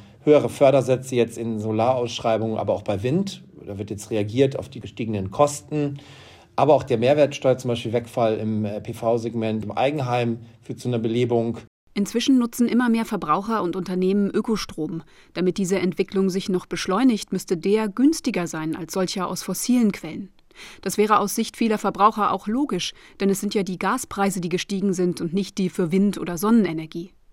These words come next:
Speaker 2: Tatsächlich kostet Ökostrom genauso viel wie herkömmlicher.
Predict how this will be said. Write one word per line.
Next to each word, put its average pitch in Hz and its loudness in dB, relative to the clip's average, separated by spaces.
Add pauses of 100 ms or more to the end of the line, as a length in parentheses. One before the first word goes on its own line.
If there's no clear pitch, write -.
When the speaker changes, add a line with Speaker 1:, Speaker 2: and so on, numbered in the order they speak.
(440)
Speaker 2:
Tatsächlich 208 -2
kostet 233 -2
Ökostrom 220 0
genauso 202 0
viel 202 -2
wie 208 0
herkömmlicher. 180 -4